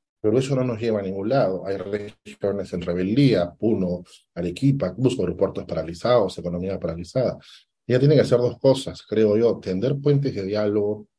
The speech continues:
para encontrar unos consensos mínimos para recuperar la economía y para que no se pierdan más vidas. Y luego,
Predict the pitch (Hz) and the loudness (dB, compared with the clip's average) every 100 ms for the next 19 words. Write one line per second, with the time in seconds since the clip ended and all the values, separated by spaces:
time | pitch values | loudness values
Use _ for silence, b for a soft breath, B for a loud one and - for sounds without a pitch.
0 | _ 92 90 87 90 104 123 107 110 90 | _ -12 -12 -10 -4 -2 0 -4 -4 -4
1 | 87 - 135 135 135 110 95 107 180 220 | -2 -2 2 4 2 0 0 2 4 4
2 | 113 87 - 87 87 87 87 95 101 92 | 2 -2 -6 -8 -6 -6 -4 -4 -2 -4
3 | 85 90 117 135 B B B B 107 90 | -4 -4 -6 -6 B B B B -8 -4
4 | 87 85 87 101 107 104 92 117 113 95 | -6 -4 -6 -2 -2 -4 -6 2 2 2
5 | 90 90 90 90 87 - - B B B | -2 -4 -4 -4 -4 -8 -14 B B B
6 | _ _ - 107 113 147 151 135 120 160 | _ _ -2 4 8 8 10 8 8 6
7 | 185 | 2